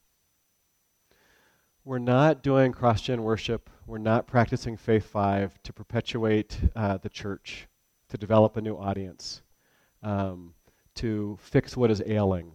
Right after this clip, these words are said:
Like, all those things may be byproducts. We're doing this because we have heard in the gospel, the good news of Jesus Christ, a story that changed our lives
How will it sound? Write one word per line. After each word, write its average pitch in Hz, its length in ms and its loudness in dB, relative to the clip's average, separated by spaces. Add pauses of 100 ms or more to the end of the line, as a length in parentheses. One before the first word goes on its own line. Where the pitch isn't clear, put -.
Like, 117 200 -2
all 156 160 2
those 175 240 2
things 147 260 0
may 123 440 4
be 123 160 2
byproducts. 131 720 0
We're 123 100 -6
doing 135 320 2
this 147 160 0
because 117 580 0
we 110 100 -8
have 104 100 -4
heard 135 360 -2
in 143 100 -4
the 127 80 0
gospel, 107 420 -2
the 107 120 -8
good 107 160 -10
news 117 220 -8
of 110 80 -14
Jesus 107 340 -10
Christ, 95 480 -6 (560)
a 110 140 -4
story 98 800 -4 (380)
that - 180 -10
changed 123 400 -6
our 107 140 2
lives 85 640 -4